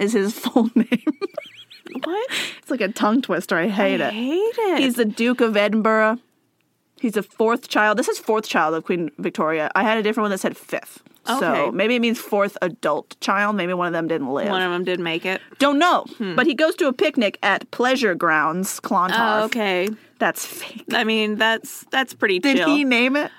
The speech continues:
Speaker 2: Welcome to the Pleasure Gr-, they thought that's what he would like.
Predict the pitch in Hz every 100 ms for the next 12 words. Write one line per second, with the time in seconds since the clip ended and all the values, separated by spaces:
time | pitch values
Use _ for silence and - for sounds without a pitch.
0 | - 254 262 254 285 233 226 - 254 208
1 | 247 330 294 - 196 202 220 220 214 202
2 | 220 185 165 151 180 170 90 -